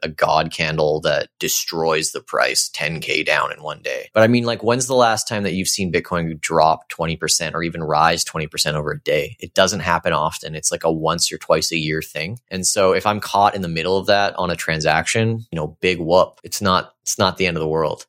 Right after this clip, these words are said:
Generally, if I get paid in Bitcoin, I'm gonna spend it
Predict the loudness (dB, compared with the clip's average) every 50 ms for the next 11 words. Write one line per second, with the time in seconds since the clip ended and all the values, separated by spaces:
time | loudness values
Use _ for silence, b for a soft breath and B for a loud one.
0 | -6 -2 -2 0 0 2 2 2 2 2 2 0 0 -2 -2 -4 -6 -8 -4 0
1 | 2 2 4 2 2 0 0 0 0 0 0 0 -2 -2 -2 -2 -2 -2 -2 -2
2 | -4 -4 -4 -2 -2 -2 0 0 -2 -2 0 0 0 -2 -2 -6